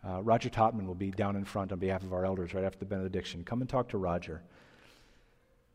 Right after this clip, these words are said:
It would be our supreme joy to assist you in taking your first steps in the faith.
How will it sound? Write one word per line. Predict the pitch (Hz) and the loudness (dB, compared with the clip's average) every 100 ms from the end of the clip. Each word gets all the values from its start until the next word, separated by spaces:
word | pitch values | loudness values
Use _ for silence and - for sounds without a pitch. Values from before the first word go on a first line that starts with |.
| _ _ _ _ - _ _ _ _ _ _ - _ _ - - _ - - | _ _ _ _ -20 _ _ _ _ _ _ -20 _ _ -20 -20 _ -18 -2
It | |
would | 120 120 | 2 4
be | 117 | 8
our | 107 | 8
supreme | - - - 131 131 | 8 0 4 6 6
joy | 120 117 113 98 92 101 | 4 6 8 8 2 -4
to | 113 | -2
assist | 107 - 113 - | -2 0 0 0
you | 104 | -2
in | 95 | -2
taking | 98 104 107 | -2 -2 -2
your | 101 | -2
first | - 104 | 0 -2
steps | - 101 - 101 | 0 -2 -2 -6
in | 92 | -6
the | |
faith. | 85 92 85 | -6 -6 -6